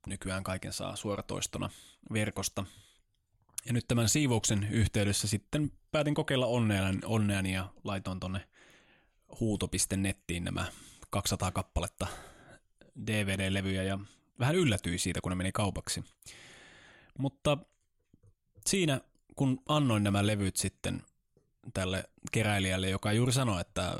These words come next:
hä-, häntä ärsyttää aina vuokrata uudestaan ja uudestaan elokuvia sieltä, ähm, vuokrapalveluista, kun haluaa katsoa uudestaan, että jotkut elokuvat on vaan semmosia, että haluaa katsoa useamman kerran.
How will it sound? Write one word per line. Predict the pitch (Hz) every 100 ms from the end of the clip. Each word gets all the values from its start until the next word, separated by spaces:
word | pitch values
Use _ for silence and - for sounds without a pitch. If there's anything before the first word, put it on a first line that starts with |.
| - -
hä-, | 104
häntä | - 104 92
ärsyttää | 85 87 - 92 - 95
aina | 95 95 -
vuokrata | 101 104 -
uudestaan | 107 104 98 - 95
ja |
uudestaan | 95 101 - - -
elokuvia | - - - -
sieltä, | - - - - - - - - _ _ _ _ -
ähm, | 92 92 90 - - 95 95 - - - - 117
vuokrapalveluista, | 117 110 104 101 95 92 90 - 95
kun | 95 87
haluaa | 95 95
katsoa | 98 - 95
uudestaan, | 92 123 107 - 95 95
että | 95 - 98 98
jotkut | 101 - 98
elokuvat | 101 101 -
on | 107
vaan | 98 92
semmosia, | 92 92 - -
että | - 95
haluaa | 92 -
katsoa | 98 -
useamman | 104 101 95 101
kerran. | 110 98 98